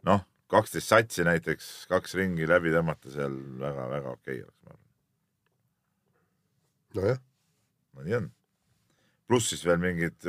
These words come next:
Speaker 1: panevad eurosarju asju, võistkonnad, no siis oleks nagu, ütleme, normaalsed, eh, normaalsed hooajad seal.
Speaker 2: Aga kuidas seal on? Lätist oleks kaheksa võistkonda, Eestist neli või?
Speaker 1: Ei, mi-, minu arust saab isegi,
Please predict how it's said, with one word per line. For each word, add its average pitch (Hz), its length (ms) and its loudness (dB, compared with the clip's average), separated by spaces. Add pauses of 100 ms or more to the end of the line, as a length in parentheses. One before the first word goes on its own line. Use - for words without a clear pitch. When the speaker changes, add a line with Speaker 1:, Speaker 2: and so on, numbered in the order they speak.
(100)
Speaker 1:
panevad 85 280 4
eurosarju 90 560 8
asju, 82 320 -4 (460)
võistkonnad, 76 460 -6
no 82 80 -8
siis 107 160 -6
oleks 90 200 0
nagu, 92 180 2
ütleme, 90 300 0 (100)
normaalsed, 92 500 -2 (140)
eh, 80 160 0 (580)
normaalsed 85 480 4
hooajad 78 380 2
seal. 64 160 -14
Speaker 2:
Aga 67 180 -6
kuidas 170 220 4
seal 160 160 6
on? 131 100 4 (240)
Lätist 135 480 0
oleks 117 380 2
kaheksa 139 340 4
võistkonda, 113 400 2
Eestist - 400 -2
neli 113 240 4
või? 76 140 -12 (1300)
Speaker 1:
Ei, 101 180 -4
mi-, 98 240 -6
minu - 760 -14
arust - 120 -14
saab 101 140 -8
isegi, 107 300 0